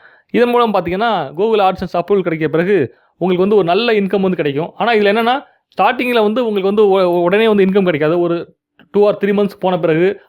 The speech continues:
அல்லது வந்து நான் உங்களுடைய எவ்வளவு வீடியோஸ், எவ்வளவு கண்டென்ட் வந்து நீங்க அப்லோட் பண்றீங்களோ, அத-, அதன் பொறுத்து தான் வந்து உங்களுக்கு வந்து இன்கம் வந்து உடனே கிடைக்க வந்து வாய்ப்பு இருக்கு. அதனால வந்து எப்பயுமே சரி, இந்த பேசிவ் இன்கம் வந்து உங்களுக்கு ஸ்டார்டிங்ல உடனே இன்கம் கிடைக்காது.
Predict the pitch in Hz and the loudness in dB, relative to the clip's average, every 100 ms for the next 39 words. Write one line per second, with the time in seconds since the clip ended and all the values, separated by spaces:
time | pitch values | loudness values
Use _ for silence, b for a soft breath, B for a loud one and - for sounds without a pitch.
0 | - 170 180 196 220 175 170 165 165 151 | -4 0 0 0 0 0 0 0 0 0
1 | 104 175 214 196 170 208 208 170 180 208 | 0 0 2 2 0 0 0 0 0 2
2 | 202 196 - - 170 214 202 196 180 160 | 2 0 -2 -6 -4 -2 -2 0 0 0
3 | 214 190 170 170 151 156 254 b b b | 0 -2 -2 -2 0 0 -2 b b b
4 | b _ 165 214 185 190 214 208 190 202 | b _ 0 0 2 0 0 -2 -2 -2
5 | 208 226 202 202 185 170 180 208 185 170 | 0 0 2 2 2 0 0 2 2 2
6 | 185 196 175 165 165 170 151 151 151 143 | 0 -2 0 0 -2 -4 -4 0 0 2
7 | 143 143 139 113 113 156 - _ _ _ | 0 0 -2 -4 -2 -4 -4 _ _ _
8 | _ _ _ _ _ _ 160 180 196 208 | _ _ _ _ _ _ -2 0 2 0
9 | 190 226 226 226 226 185 190 202 226 214 | 0 0 -2 -2 -4 -4 -2 -2 -2 -4
10 | 190 185 202 208 165 165 180 190 190 165 | -2 -2 0 0 -2 -2 -2 -2 -4 -2
11 | 190 185 175 202 180 170 170 175 226 | -2 -2 -2 -4 -4 -2 0 0 -2